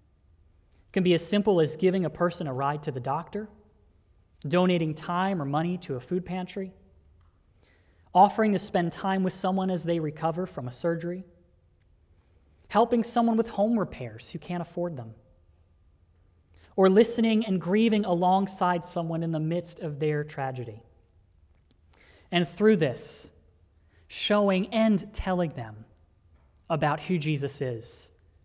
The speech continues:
and how he is there and how he can be there for them in their situation. Jesus' light shines when we advocate for those in need,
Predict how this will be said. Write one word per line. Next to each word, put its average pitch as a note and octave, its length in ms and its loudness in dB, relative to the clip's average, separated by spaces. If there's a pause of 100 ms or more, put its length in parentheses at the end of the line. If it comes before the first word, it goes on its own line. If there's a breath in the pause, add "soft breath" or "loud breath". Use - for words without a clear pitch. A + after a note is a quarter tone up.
(120)
and D3 100 -4
how D3 200 2
he D3 180 -2
is B2+ 160 -4
there C3 400 -2 (160 loud breath)
and D3 100 -4
how C#3+ 220 0
he D3+ 160 -6
can C#3 280 -2 (640 loud breath)
be E3 140 2
there D3+ 180 4
for D3 300 -2
them C3+ 180 -4
in C#3+ 160 -4
their B2+ 140 -4
situation. B2 720 -10 (1900 soft breath)
Jesus' G3+ 340 4
light G3+ 220 8
shines G#3+ 400 2
when G#3+ 100 4
we A3+ 140 2
advocate G#3 640 0
for A3+ 180 0
those F3+ 300 2
in F#3 140 0
need, F3 340 -4